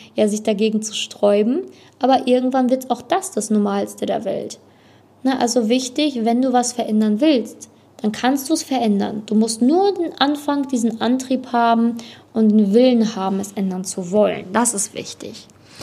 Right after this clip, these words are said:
Genau, also,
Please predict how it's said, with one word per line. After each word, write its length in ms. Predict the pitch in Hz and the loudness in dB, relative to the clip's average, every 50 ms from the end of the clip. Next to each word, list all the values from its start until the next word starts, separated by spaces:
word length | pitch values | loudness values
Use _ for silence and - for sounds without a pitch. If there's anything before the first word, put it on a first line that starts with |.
| - - - - - - - - - - - - - - _ _ _ _ _ | -16 -14 -14 -14 -14 -16 -16 -16 -18 -18 -20 -20 -20 -20 _ _ _ _ _
Genau, 560 | - 285 330 359 381 370 302 233 208 - - - - - - - | 2 2 4 4 4 2 2 0 0 -4 -10 -16 -20 -20 -8 -4
also, 580 | 240 226 226 214 208 196 - - 120 110 78 | -2 0 2 2 2 0 0 -2 -4 -4 -6